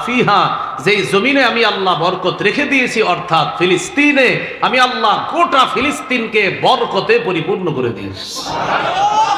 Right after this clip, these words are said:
উনি যেখানে যাইতেন আবার বরকতপূর্ণ রাষ্ট্র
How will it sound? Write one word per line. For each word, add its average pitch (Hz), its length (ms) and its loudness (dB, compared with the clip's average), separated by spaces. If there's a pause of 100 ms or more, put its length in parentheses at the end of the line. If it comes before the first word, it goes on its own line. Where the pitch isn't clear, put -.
(720)
উনি 208 140 2
যেখানে 196 340 2
যাইতেন 247 460 2 (140)
আবার 214 460 2
বরকতপূর্ণ 196 720 -2
রাষ্ট্র 175 500 0